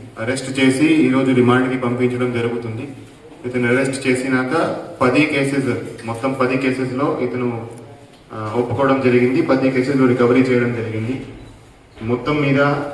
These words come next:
ఎయిటీ సిక్స్ గ్రామ్స్ గోల్డ్, నైన్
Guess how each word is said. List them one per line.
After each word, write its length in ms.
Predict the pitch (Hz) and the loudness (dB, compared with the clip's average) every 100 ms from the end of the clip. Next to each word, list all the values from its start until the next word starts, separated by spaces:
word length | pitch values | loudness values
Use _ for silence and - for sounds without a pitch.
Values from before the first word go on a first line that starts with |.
| 123 | -4
ఎయిటీ 240 | 127 131 151 | -2 -2 -4
సిక్స్ 220 | 156 151 147 | -4 -6 -4
గ్రామ్స్ 420 | 139 135 131 120 | -4 -4 -6 -6
గోల్డ్, 260 | 123 117 123 - - - - - - - 120 | -6 -6 -10 -12 -18 -20 -20 -20 -20 -12 -2
నైన్ 140 | 127 | 0